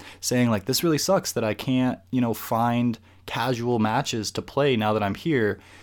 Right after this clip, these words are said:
Um, and, and it used to be that you could just walk up and down the halls of the venue and just listen for buttons, but it doesn't seem like people are,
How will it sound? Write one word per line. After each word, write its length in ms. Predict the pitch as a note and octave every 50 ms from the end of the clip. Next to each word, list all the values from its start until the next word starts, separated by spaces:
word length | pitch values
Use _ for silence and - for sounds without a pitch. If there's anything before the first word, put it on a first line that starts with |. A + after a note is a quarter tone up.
| - - - -
Um, 360 | A#2+ A2 G#2+ G#2 G#2 G#2+ - -
and, 400 | C3+ C3 B2+ C3 B2 A#2+ - - -
and 100 | C3 B2+
it 60 | C3
used 240 | C#3+ D#3+ G3 - -
to 60 | C#3
be 100 | B2+ C#3 C3
that 80 | B2+
you 120 | A#2+ B2 A#2+
could 80 | -
just 140 | B2+ A#2 G2+
walk 260 | A2 A#2 A2 G#2 -
up 140 | A#2+ A2+ -
and 100 | A2 G#2+
down 160 | G#2+ G#2+ G#2+
the 60 | G2+ -
halls 340 | - - A2 A2 A2 G2+
of 80 | G2+ F#2
the 100 | F#2 F#2
venue 440 | F2 G2+ G#2+ A2 A2 G#2+ G#2 G#2 -
and 100 | G2+ G2
just 120 | F#2 G2
listen 300 | G#2 A2+ G#2+ - B2+ A2+
for 140 | G2 - G#2
buttons, 480 | F2+ E2+ G2+ G#2+ G2 G#2+ G2 G2 F#2 -
but 160 | - C#3 C3+
it 40 | B2
doesn't 200 | E3+ E3 F3 D#3
seem 220 | - - F3 F3
like 160 | D#3+ C#3 -
people 260 | - D#3+ D3+ C3+ C3+
are, 180 | C3 B2 A#2+